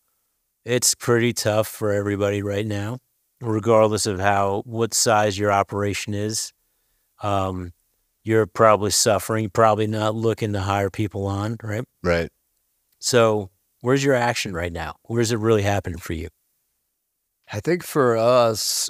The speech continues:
Speaker 2: uh, you know, I'm, uh, yeah, very grateful for just, you know, having a small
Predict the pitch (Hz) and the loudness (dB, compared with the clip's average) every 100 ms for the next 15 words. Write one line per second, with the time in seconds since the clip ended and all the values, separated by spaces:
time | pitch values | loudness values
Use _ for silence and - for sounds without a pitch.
0 | - 110 104 107 104 101 98 90 85 _ | -6 -2 0 0 -2 -2 -4 -6 -10 _
1 | _ _ _ _ _ _ _ _ _ - | _ _ _ _ _ _ _ _ _ -8
2 | 101 104 113 - 95 87 _ _ _ - | -4 0 -2 -2 -8 -12 _ _ _ -6
3 | 95 76 - - 143 151 104 117 117 110 | -4 -4 -8 -4 0 0 0 0 0 0
4 | 107 98 - 104 101 95 - - 127 95 | -4 -6 -4 -4 -2 -2 -4 -4 -6 -6
5 | 87 82 _ _ _ _ _ _ _ _ | -6 -12 _ _ _ _ _ _ _ _
6 | _ 101 120 123 104 - - 101 104 107 | _ -2 0 2 0 -2 -2 -2 0 0
7 | 107 107 107 107 107 104 | 2 2 2 2 0 -2